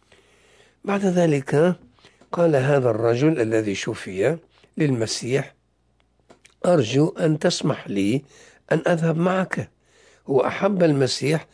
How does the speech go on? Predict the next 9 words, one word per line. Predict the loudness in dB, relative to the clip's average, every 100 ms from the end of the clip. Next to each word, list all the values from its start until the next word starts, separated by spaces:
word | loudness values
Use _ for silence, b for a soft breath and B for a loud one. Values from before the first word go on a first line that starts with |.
| b b b
لأن | -6 -2
المسيح | 0 0 -2 -2 -4 -4
شفاه، | -8 -8 -8 -8 -8 -16 b b b b
ولكن | -6 -4 -4 -2
المسيح | 0 0 0 0 -4 -4
قال | -2 0 2 2
له | 2 4 2
هذه | 2 0
الكلمات، | -2 -2 -2 0 0 -2 -6